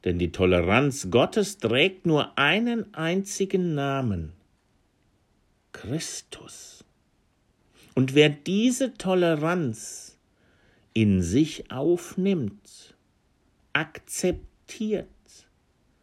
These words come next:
lebt, für den hat Gott keinen Unterschied,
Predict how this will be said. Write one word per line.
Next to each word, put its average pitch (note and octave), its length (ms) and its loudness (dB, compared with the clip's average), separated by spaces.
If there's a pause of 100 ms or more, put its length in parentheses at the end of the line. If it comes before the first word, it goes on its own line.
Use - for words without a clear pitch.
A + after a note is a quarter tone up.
(180)
lebt, - 1000 -2 (1400)
für - 220 -8
den A#2+ 640 0 (1600)
hat - 260 -10
Gott - 420 0
keinen D#2 440 -4
Unterschied, - 920 -6